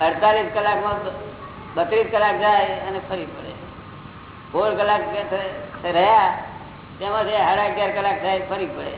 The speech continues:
પાંચ કલાક રહ્યા, તેમાંથી બે કલાક, ચાર, ત્રણ કલાક જાય, ચાર કલાક જાય, ફરી પડે. એમ કરતું કરતું છેલ્લું પડે, સાત. એટલે માટે છેલ્લી ચાલીસ, પચાસ, ચાલીસ, પિસ્તાલીસ વર્ષ પછી દા-, દાયા થઈને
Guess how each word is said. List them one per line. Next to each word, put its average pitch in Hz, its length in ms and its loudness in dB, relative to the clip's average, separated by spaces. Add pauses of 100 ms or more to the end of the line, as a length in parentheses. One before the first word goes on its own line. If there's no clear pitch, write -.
(200)
પાંચ 214 240 4
કલાક 202 240 2
રહ્યા, 196 440 4 (840)
તેમાંથી 208 260 0
બે 208 200 2
કલાક, 208 420 2
ચાર, 208 300 4
ત્રણ 175 200 4
કલાક 202 300 2
જાય, 202 120 -6
ચાર 190 260 4
કલાક 196 240 -2
જાય, 214 340 4 (400)
ફરી 190 160 -4
પડે. - 300 -10 (880)
એમ 214 140 0
કરતું 180 120 -2
કરતું 180 360 -10
છેલ્લું 208 240 2
પડે, 156 300 -4
સાત. 196 180 -2 (1900)
એટલે 175 120 -2
માટે 202 240 4
છેલ્લી - 540 0 (540)
ચાલીસ, 180 280 6
પચાસ, 208 360 -2
ચાલીસ, 180 280 4
પિસ્તાલીસ 214 360 0
વર્ષ 190 140 2
પછી 202 220 -2
દા-, 190 340 4
દાયા 165 280 6
થઈને 202 260 -4